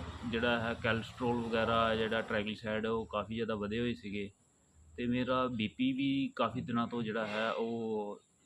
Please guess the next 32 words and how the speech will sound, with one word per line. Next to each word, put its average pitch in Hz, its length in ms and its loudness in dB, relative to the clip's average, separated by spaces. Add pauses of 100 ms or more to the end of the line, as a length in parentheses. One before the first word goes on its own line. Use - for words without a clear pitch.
(120)
ਜਿਹੜਾ 107 360 -2 (100)
ਅੱਪ 110 160 -2
ਰਹਿੰਦਾ 104 320 0
ਸੀਗਾ। 92 300 -18 (840)
ਤੋ 104 180 -2
ਇਹਨਾਂ 120 200 2
ਦੇ 135 100 0
ਮੈਂ 131 120 0
ਜੂਸਾਂ 117 380 -2
ਬਾਰੇ 117 200 2
ਸੁਣਿਆ 107 340 -2
ਸੀਗਾ, 120 280 -2
ਤੇ 123 100 -4
ਫਿਰ 110 280 -6
ਮੈਂ 107 140 -4
ਇਹਨਾਂ 110 160 -4
ਨੂੰ 113 380 -4
ਜਿਹੜਾ 104 320 0
ਹੈ 98 240 -4
ਇਹਨਾਂ 107 180 -4
ਨੂੰ 110 100 -6
ਕਾਲ 101 300 -4
ਕੀਤੀ 117 340 -6
ਔਰ 120 160 -2
ਇਹਨਾਂ 110 200 -2
ਦੇ 104 80 -6
ਜੂਸ 95 260 -8 (100)
ਮੰਗਵਾਏ, 113 480 -2 (800)
ਤੇ 117 80 -4
ਜਿਹਦਾ 123 340 2
ਮੈਨੂੰ 120 320 2
ਜੀ 127 460 0